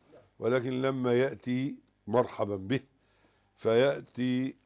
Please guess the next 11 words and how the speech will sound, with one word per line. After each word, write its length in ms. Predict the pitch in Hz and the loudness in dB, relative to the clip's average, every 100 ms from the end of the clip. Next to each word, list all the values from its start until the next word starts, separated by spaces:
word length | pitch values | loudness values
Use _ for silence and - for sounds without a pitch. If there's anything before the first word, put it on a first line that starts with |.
| - | -10
ويكون 580 | - 110 107 - 127 120 | -2 0 0 -2 -2 0
وليها 580 | 113 110 120 117 107 | 2 2 2 0 0
موجود، 640 | 107 104 101 95 113 131 139 - _ _ _ _ _ | 0 -4 -6 -6 -4 -4 -6 -14 _ _ _ _ _
وهي 540 | - 107 113 113 135 123 | -4 2 4 4 2 2
تدخل 360 | 135 - - | -2 -6 -8
إليه 360 | 110 110 123 120 | -6 -2 -2 0
وقد 500 | 110 - 117 120 101 - - | -2 -2 -2 -2 -4 -18 -6
كشفت 600 | 135 - 120 113 107 117 | -6 -2 -4 -2 -6 -6
عن 280 | 110 107 101 _ | -6 -8 -10 _
كمال 680 | 117 113 113 127 131 131 123 | -2 0 0 0 2 2 2
وجهها، 800 | 117 104 95 117 98 104 101 | 0 -2 -6 -6 -4 -6 -6